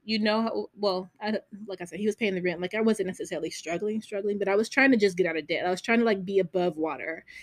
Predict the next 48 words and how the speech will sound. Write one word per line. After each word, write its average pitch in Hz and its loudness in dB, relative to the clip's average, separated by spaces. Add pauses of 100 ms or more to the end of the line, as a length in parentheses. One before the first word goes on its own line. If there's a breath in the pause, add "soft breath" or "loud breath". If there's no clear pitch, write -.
(100)
and 208 6
I 208 6
felt 220 2
like 214 0
he 226 0
was 208 2 (200)
more 220 4
than 208 -2
capable 175 -2
of 170 -2
helping 180 0
me, 180 0 (120)
and 208 4 (680)
cough, 208 -2
cough, 185 0
he 220 2
was 196 8
my 190 2
fucking 185 0
husband, 175 -2
right? 190 4 (280 loud breath)
So 202 8 (320 loud breath)
I 240 10
was 269 12
just 233 0
like, 214 2
"Can't 349 6
believe 311 6
you're 277 6
buying 277 6
a 220 -6
Corvette, 247 4 (320 soft breath)
and, 220 10
like, 220 4
we 269 6
<laughs> 311 6
have 285 12
other 277 10
shit 240 0
going 214 2
on." 165 -6 (500 soft breath)
And 240 4
so, 220 -4
boom, 190 -4
he 220 -8
bought 208 -8
the 233 -18
Corvette. 190 -4